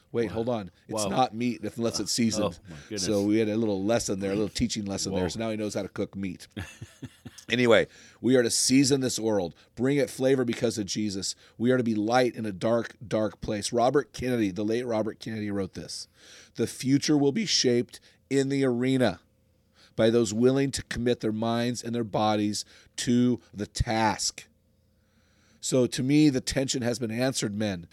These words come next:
Speaker 1: It is our conviction that purposeful anonymity in the context of faith and masculinity is false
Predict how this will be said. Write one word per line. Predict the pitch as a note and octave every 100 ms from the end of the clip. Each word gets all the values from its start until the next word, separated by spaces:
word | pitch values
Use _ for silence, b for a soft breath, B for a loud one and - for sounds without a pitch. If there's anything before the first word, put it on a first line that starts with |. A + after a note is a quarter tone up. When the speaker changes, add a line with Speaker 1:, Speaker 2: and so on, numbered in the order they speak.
| b b
Speaker 1:
It | C3
is | B2+
our | B2 C3
conviction | - B2+ B2 - A#2
that | G2 -
purposeful | A#2+ A#2+ - - C3+ B2 -
anonymity | A2 A2+ A2+ G#2 F#2+ F2
in | G2+
the | G2
context | - A2+ A2+ A2+ -
of | -
faith | - - B2 C3 - B B B
and | A#2+ A2 G#2
masculinity | A2+ A2+ - B2 A2+ A2+ A2+ G2 F2 E2+ b b
is | G#2 F#2
false | - - A#2+ B2 -